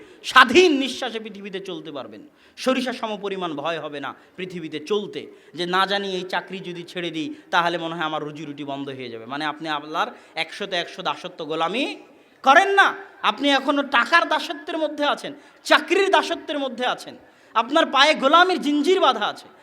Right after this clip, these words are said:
আপনি যখন একশোতে একশো আল্লাহর দাসত্ব বরণ করবেন, তখন মরলেও হাসি মুখে মরতে পারবেন,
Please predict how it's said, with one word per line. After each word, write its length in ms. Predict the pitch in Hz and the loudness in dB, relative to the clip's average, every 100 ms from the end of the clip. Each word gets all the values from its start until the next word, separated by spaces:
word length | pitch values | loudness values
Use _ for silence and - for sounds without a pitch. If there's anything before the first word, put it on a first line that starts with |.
| - - | -6 -6
আপনি 220 | 196 285 | 0 4
যখন 180 | 294 269 | 4 4
একশোতে 420 | 269 - 427 427 | 2 0 4 6
একশো 260 | 349 - | 4 4
আল্লাহর 260 | 330 277 277 | 2 4 2
দাসত্ব 380 | 247 254 262 254 | 0 -2 -6 -2
বরণ 240 | 247 240 | -2 -2
করবেন, 320 | 226 208 196 - - - - | -6 -6 -6 -8 -14 -2 2
তখন 280 | 247 285 | 4 4
মরলেও 720 | 240 233 294 330 330 339 370 | 2 8 12 12 12 10 10
হাসি 320 | 311 233 240 294 | 8 4 -4 -6
মুখে 240 | 262 247 | -6 -6
মরতে 300 | 226 185 185 | -6 -8 -8
পারবেন, 280 | 135 107 | -8 -10